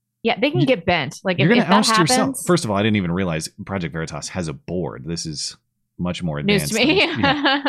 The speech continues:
Speaker 1: <laughs> Yeah.
Speaker 2: But y-, y-, you, you're not gonna survive. You oust him, you oust yourselves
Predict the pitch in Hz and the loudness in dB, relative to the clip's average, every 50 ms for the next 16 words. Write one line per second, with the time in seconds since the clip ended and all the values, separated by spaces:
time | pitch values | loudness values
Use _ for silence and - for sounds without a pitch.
0 | - 240 233 214 - 196 - - _ _ _ _ _ _ _ 151 165 156 - - | -4 -4 -4 -6 -6 -8 -10 -10 _ _ _ _ _ _ _ 0 0 0 0 -4
1 | - - 190 185 175 - - 165 165 165 165 170 156 156 - _ _ _ _ _ | -12 -12 -10 -8 -8 -4 -2 -2 0 2 2 2 0 -2 -8 _ _ _ _ _
2 | 147 151 220 302 330 302 233 160 - 143 120 110 - 110 98 95 92 123 147 151 | 2 4 4 4 4 4 2 4 2 2 0 0 0 -2 -2 -2 0 0 2 2
3 | 151 190 240 - - - - 175 240 233 135 117 117 117 104 117 123 151 170 170 | 4 4 4 2 2 0 0 2 2 2 2 2 2 0 0 0 0 0 0 0
4 | - - 110 101 87 - - - 160 156 95 62 57 - - - - | -2 -4 -4 -2 -2 0 0 0 0 0 0 -4 -6 -10 -10 -12 -12